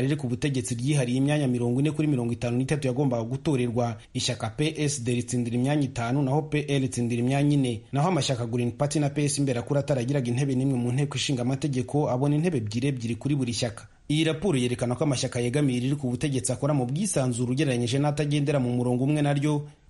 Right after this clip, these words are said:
igatanga ingero ku barwanashyaka b'ishyaka F D U inkingi ritaremererwa gukorera mu Rwanda bagiye bapfa impfu y'isi z'amayobera. Inerekana ko guverinoma y'u Rwanda yagiye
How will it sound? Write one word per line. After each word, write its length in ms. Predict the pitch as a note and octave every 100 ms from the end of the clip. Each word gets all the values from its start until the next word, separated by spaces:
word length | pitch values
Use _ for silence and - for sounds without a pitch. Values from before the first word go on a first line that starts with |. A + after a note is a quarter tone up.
| B2+
igatanga 400 | B2 B2 C3 B2
ingero 240 | A#2+ B2 B2
ku 60 | B2
barwanashyaka 560 | B2 B2 B2 A#2+ C3
b'ishyaka 400 | C#3 F#3+ B2 -
F 240 | - D#3+ A#2+
D 80 |
U 100 | C#3+ D3
inkingi 300 | A#2+ D3 C#3+
ritaremererwa 540 | A2+ B2 D3+ B2+ A#2 B2
gukorera 320 | C3 G#3 D3+
mu 140 | A#2+ A#2+
Rwanda 320 | A#2+ A#2+ A#2+
bagiye 320 | C#3+ C#3+ B2
bapfa 240 | C#3+ D3
impfu 140 | D3 D3
y'isi 240 | C#3+ C#3+ D3
z'amayobera. 600 | D3 C#3 B2 D3 C#3+ A#2+ - - -
Inerekana 560 | C#3+ D3+ D3 D3 D3 C#3+
ko 80 |
guverinoma 520 | F#3+ C3 A#2+ A#2+ A#2+ C#3
y'u 120 | D3
Rwanda 260 | B2+ B2 B2
yagiye 180 | C#3